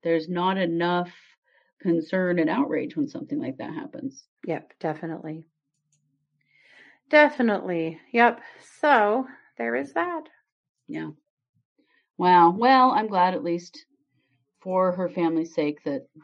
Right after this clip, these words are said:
Speaker 2: Yeah.
Speaker 1: something. I would imagine for him, his family, that's pretty horrifying.
Speaker 2: Mm-hmm.
Speaker 1: You know? And it
Speaker 2: Yeah.
Speaker 1: certainly does make them wonder.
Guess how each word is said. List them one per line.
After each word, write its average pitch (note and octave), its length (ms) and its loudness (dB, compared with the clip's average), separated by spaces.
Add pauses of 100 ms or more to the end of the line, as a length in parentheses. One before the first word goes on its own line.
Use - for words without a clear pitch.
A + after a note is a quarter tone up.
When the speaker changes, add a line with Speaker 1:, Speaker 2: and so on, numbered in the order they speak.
(1200)
Speaker 2:
Yeah. E3 120 -4
Speaker 1:
something. D#3 440 -6 (1000)
I F#3 100 -2
would F#3 140 -2
imagine E3 420 0
for E3 120 -4
him, A3+ 340 -4
his A3+ 260 -2
family, D#3+ 380 -4
that's D3+ 220 -8
pretty D#3 200 -8
horrifying. D3 640 -6 (420)
Speaker 2:
Mm-hmm. E3+ 340 -4 (360)
Speaker 1:
You D#3+ 200 -6
know? F#3+ 260 -6 (1160)
And D#3+ 120 -2
it F#3 60 -2
Speaker 2:
Yeah. G3 160 4
Speaker 1:
certainly E3 180 -2
does D#3 220 -6
make D#3 180 -4
them E3 200 -6
wonder. D3+ 300 -4